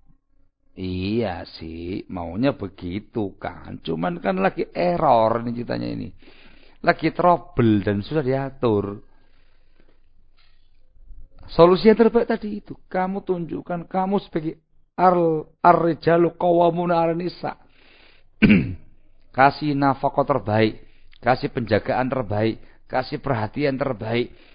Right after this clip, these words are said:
Semua serba terbaik yang pernah kita bahas sebelumnya. Menjadi yang terbaik.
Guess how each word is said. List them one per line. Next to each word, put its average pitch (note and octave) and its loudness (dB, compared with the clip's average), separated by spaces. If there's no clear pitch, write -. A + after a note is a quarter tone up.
Semua F3+ 2
serba C3 0
terbaik A#2 2
yang A2 -4
pernah A2 -4
kita G#2+ -4
bahas G2+ -4
sebelumnya. G2+ -4
Menjadi B2+ 2
yang A#2 -4
terbaik. G2+ -4